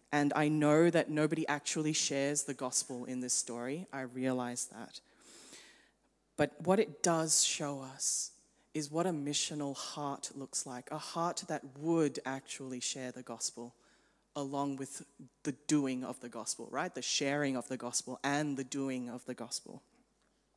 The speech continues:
And so we have four points today. Um, the beginning of mission,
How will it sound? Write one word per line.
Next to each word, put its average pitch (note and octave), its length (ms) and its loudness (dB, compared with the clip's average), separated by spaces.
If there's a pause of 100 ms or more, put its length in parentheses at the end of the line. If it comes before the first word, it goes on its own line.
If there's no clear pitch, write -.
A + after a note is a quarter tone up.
(1080)
And D#3 180 0
so D#3+ 380 6
we F#3+ 160 4
have D3 380 2
four - 420 2
points C#3 400 0
today. C3 420 -2 (1200)
Um, C3 400 -4 (840)
the C3+ 100 -4
beginning F3 460 6
of F3+ 100 2
mission, C#3+ 500 -2